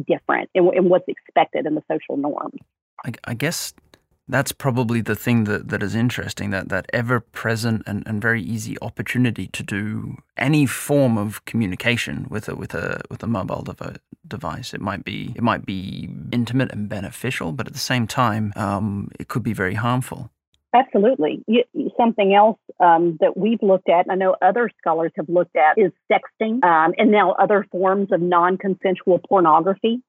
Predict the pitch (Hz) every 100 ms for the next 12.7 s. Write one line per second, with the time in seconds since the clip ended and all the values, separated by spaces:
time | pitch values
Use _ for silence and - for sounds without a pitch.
0 | - - 208 208 - 220 - 214 175 160
1 | 175 175 - 190 190 208 _ _ _ _
2 | 202 180 175 185 175 - - 277 226 220
3 | 196 - 214 190 175 185 180 - 165 -
4 | - 147 139 139 _ 180 170 170 185 185
5 | 143 185 - 190 175 180 185 185 185 185
6 | 180 180 175 170 170 - - - - 233
7 | 202 175 170 165 160 160 185 170 - 165
8 | - 262 185 - - 180 - _ _ 220
9 | 262 240 202 196 196 240 262 190 170 175
10 | - 180 - 196 185 180 180 170 - 196
11 | 202 180 175 175 175 170 165 165 196 175
12 | 175 165 - 165 - -